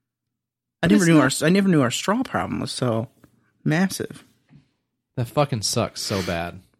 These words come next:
Speaker 2: Straw stats.
Speaker 1: Straws are bad, though.
Speaker 2: Of course
Speaker 1: Like,
Speaker 2: they're,
Speaker 1: one,
Speaker 2: yeah.
Speaker 1: the one-time use plastic thing that takes, like,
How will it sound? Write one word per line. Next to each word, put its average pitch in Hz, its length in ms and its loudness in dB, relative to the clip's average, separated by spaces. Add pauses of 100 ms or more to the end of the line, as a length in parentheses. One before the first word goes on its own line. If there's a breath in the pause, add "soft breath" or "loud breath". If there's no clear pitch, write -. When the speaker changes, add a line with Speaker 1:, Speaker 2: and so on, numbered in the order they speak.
(120)
Speaker 2:
Straw 226 260 -4
stats. - 580 -6 (440)
Speaker 1:
Straws 220 340 2
are 160 140 0
bad, 117 420 -4
though. - 140 -14 (260)
Speaker 2:
Of - 100 -20
course - 200 2
Speaker 1:
Like, 302 60 -4
Speaker 2:
they're, 311 80 2
Speaker 1:
one, - 180 2
Speaker 2:
yeah. 381 200 4
Speaker 1:
the 190 40 4
one-time 165 460 2
use 139 300 4
plastic 131 540 -2
thing 135 240 2
that 113 120 -4
takes, 117 220 -4
like, 113 220 -2